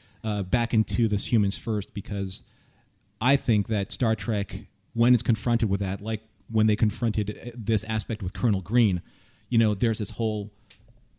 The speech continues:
dark side of humanity that still hasn't been purged yet. And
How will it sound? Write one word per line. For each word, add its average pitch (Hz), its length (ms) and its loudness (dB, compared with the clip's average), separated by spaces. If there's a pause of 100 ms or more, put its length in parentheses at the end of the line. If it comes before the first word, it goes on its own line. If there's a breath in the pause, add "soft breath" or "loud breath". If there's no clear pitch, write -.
(320)
dark 123 240 4
side 117 180 2
of 101 80 -2
humanity 117 440 6
that 95 180 -2
still 127 280 2
hasn't 110 320 2
been 95 120 0
purged 135 520 -2
yet. 78 200 -4 (1000)
And 104 580 0